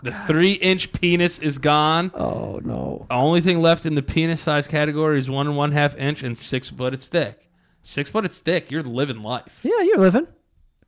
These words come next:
Speaker 1: Dude, you're doing great.
Speaker 2: <laughs>
Speaker 1: All right. <laughs>
Speaker 2: Oh, my God. Okay.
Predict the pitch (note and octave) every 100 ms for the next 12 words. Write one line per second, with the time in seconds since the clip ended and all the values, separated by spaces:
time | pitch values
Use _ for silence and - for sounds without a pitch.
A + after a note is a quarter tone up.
0 | _ _ _ _ _ - F3 - - _
1 | B2+ E3 D#3 C#3 D#3 - _ _ _ -
2 | A3+ - - - - - - - A#2+ G#2+
3 | - - - _ - - - - - -
4 | _ _ _ _ - - - - - -
5 | C#4 - - _ - _ - _ - _
6 | - D4+ F4 F4 E4 D#4 - - D#4+ C#4
7 | D4+ D#4+ E4 E4 D4+ D#4 F#3 G3+ C#2+